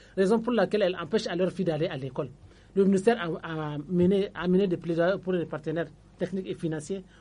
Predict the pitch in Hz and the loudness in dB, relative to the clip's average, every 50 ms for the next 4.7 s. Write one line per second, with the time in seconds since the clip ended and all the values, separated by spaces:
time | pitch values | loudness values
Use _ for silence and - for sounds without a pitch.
0 | - _ - 214 226 220 208 196 - - 185 160 147 196 196 175 - 160 151 143 | -20 _ -2 2 4 4 4 2 0 -4 -10 -8 -6 -4 -6 -6 -6 -6 -2 -2
1 | 170 175 175 180 - - 190 196 185 175 180 - 147 - - 220 202 185 175 180 | -2 -2 -2 -6 -4 -2 0 0 0 0 -2 -6 -8 -2 2 4 4 4 4 4
2 | 214 196 165 - 175 - - 170 151 147 175 180 190 185 - - - - - 160 | 2 0 -2 -2 -4 -4 -4 -4 -4 -4 -4 -6 -6 -8 -14 -20 -16 -12 -12 -6
3 | - 220 220 190 - 196 185 165 185 190 160 202 214 196 180 165 151 180 185 175 | -4 -2 -2 0 2 2 4 4 4 4 4 2 2 2 2 0 0 -4 -6 -4
4 | 208 220 165 160 156 185 165 143 143 135 - - 135 | -6 -6 -4 -4 -4 -6 -6 -6 -8 -8 -8 -8 -10